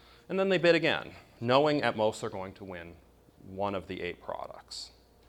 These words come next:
And this, I guess, was the steps in the experiment. Uh, they show up,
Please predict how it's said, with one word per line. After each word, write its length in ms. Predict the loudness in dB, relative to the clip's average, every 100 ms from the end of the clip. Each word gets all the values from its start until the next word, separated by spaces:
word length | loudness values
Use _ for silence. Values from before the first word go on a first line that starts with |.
| -20 _ _ _ _ _ _ -20 _ _ _ -8
And 240 | -2 0 2
this, 160 | 2
I 60 | 2
guess, 200 | 0 -4
was 140 | -10
the 80 | -10
steps 460 | -10 -8 -8 -10 -14
in 160 | -12
the 200 | -12 -14 -16 -20
experiment. 880 | -18 -10 -6 -2 -2 -4 -6 -12 -12
Uh, 300 | -6 -4 -4 -6 -16 _ -20 -20 -20 -4
they 120 | -2
show 280 | 4 6 8
up, 260 | 8 8